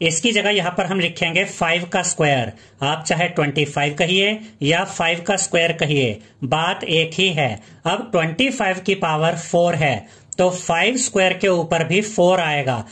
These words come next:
यानी कि power के ऊपर power है।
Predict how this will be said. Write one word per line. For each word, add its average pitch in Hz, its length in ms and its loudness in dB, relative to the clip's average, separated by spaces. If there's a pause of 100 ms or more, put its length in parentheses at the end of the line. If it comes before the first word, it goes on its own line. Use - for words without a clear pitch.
(180)
यानी 156 260 0
कि 214 140 0
power 175 420 0
के 226 140 2
ऊपर 220 360 2
power 156 340 0
है। 117 300 -2